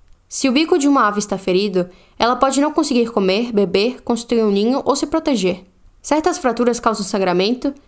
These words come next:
e, em alguns casos, uma ave pode sangrar até a morte por causa de um bico fraturado. Bicos feridos podem também conduzir a problemas de respiração ou sinusite. Os bicos não se autorregeneram,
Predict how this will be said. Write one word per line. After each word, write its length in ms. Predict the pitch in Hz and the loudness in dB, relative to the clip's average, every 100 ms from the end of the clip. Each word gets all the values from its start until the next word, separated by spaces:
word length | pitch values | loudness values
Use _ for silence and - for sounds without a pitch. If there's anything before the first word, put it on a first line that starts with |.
| _ | _
e, 60 | 240 | 0
em 40 | |
alguns 300 | 233 233 214 | 2 0 0
casos, 380 | - 214 240 233 | -2 -2 0 2
uma 180 | 240 226 | 2 2
ave 160 | 262 | 0
pode 220 | 285 254 | -2 -2
sangrar 300 | - 214 208 | -2 0 0
até 180 | 196 226 | 0 0
a 40 | 277 | 2
morte 400 | 214 196 190 - | 2 0 -4 -8
por 120 | 202 | -2
causa 200 | 214 214 | -2 0
de 120 | 208 | 0
um 60 | 208 | 2
bico 200 | 196 202 | 0 -2
fraturado. 640 | - 175 - 190 202 - - _ _ - - | -6 -4 -4 -4 -6 -10 -20 _ _ -16 0
Bicos 320 | 285 320 311 | 2 2 0
feridos 400 | 277 240 220 220 | 0 0 0 0
podem 240 | 233 220 | 0 0
também 260 | 220 220 240 | 0 0 0
conduzir 420 | 269 247 202 208 | 0 0 2 0
a 60 | 196 | 0
problemas 440 | 202 190 226 247 | 0 0 0 0
de 60 | 226 | -2
respiração 720 | 220 214 185 185 233 294 - _ | -2 0 0 -2 -4 -4 -8 _
ou 80 | - | -4
sinusite. 720 | 233 285 277 214 180 - - _ _ _ | 0 2 2 0 -2 -8 -10 _ _ _
Os 140 | - 214 | -2 0
bicos 280 | 294 302 277 | 0 2 2
não 140 | 320 | 0
se 140 | 330 | 0
autorregeneram, 800 | 330 302 269 240 226 190 170 160 | 0 2 2 2 2 2 0 -4